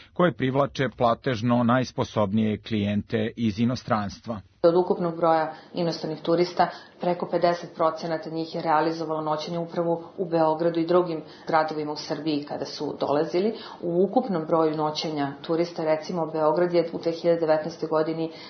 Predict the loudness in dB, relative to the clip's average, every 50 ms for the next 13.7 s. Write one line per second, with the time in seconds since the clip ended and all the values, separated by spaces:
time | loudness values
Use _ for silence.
0 | -14 -12 -10 -6 -2 0 0 0 0 0 -4 -8 -8 -6 -6 -4 -4 -4 0 2
1 | 2 2 2 0 -2 -4 -4 -2 -2 -2 -2 -2 -4 -4 -6 -6 -6 -6 -6 -4
2 | -4 -4 -4 -6 -8 -14 -16 -4 0 2 4 4 4 4 2 -2 -2 -2 -2 0
3 | -2 -2 -4 -10 -12 -10 -8 -8 -6 -6 -4 -4 -4 -4 -4 -2 0 0 0 0
4 | -2 -2 -2 -2 0 0 0 0 -2 -4 -6 -8 -6 -4 -2 0 2 2 0 0
5 | -6 -12 -14 -4 0 2 2 2 0 -2 -4 -4 -2 -2 -4 -2 0 0 2 2
6 | 2 0 -2 -4 -2 0 2 2 2 2 0 0 -2 -2 -2 _ _ _ _ _
7 | _ -16 -14 -2 0 2 2 2 2 0 0 -2 0 0 0 2 2 2 2 0
8 | -2 -2 -2 2 2 2 0 0 0 0 2 4 4 4 2 2 2 4 4 4
9 | 2 2 0 0 2 2 4 4 4 4 4 4 4 2 0 0 0 -2 0 0
10 | 2 4 4 4 4 4 4 4 4 4 4 2 0 0 0 2 2 2 2 0
11 | 0 0 0 0 2 2 0 0 0 0 -2 -2 -2 -2 0 0 0 2 2 2
12 | 2 2 2 2 2 0 0 -2 -4 -2 -2 -2 -2 0 0 -2 -4 -6 -6 -2
13 | 2 4 4 4 4 2 0 -2 -2 -2 0 0 0 0